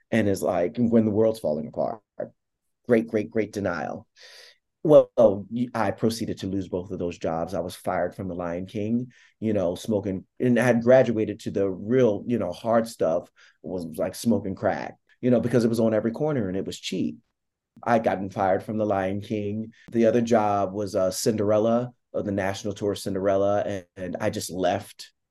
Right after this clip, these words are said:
you know, um, and just d-, disappeared. And then my mother came to New York City to get me and to take me home to Philadelphia. Well, Philadelphia, being home, I was,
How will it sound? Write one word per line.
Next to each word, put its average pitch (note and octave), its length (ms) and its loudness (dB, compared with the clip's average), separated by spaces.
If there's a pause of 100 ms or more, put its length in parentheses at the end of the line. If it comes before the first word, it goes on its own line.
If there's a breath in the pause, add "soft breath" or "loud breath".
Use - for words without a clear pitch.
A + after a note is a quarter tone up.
(240)
you A2 120 -2
know, F#2 300 -2
um, F2+ 520 -6
and F2+ 220 -6
just F2 240 -16
d-, G2 160 -10
disappeared. F2+ 840 -8 (440 loud breath)
And B2 140 6
then A#2+ 100 8
my A2+ 120 8
mother A#2+ 260 8
came A#2+ 260 0
to A2 140 0
New G#2 160 -2
York G2+ 240 -2
City G2 280 -4
to F#2 100 -4
get B2 260 4
me F#2 400 -6 (320)
and F#2+ 180 -6
to G2+ 80 -8
take G2+ 240 -4
me A#2 60 0
home D3+ 480 -4 (300 loud breath)
to A#2+ 100 -2
Philadelphia. A#2 680 0 (600 loud breath)
Well, F3 100 10
Philadelphia, E3+ 920 10 (240)
being D3+ 280 8
home, B2+ 640 4
I A2+ 120 2
was, A2+ 180 0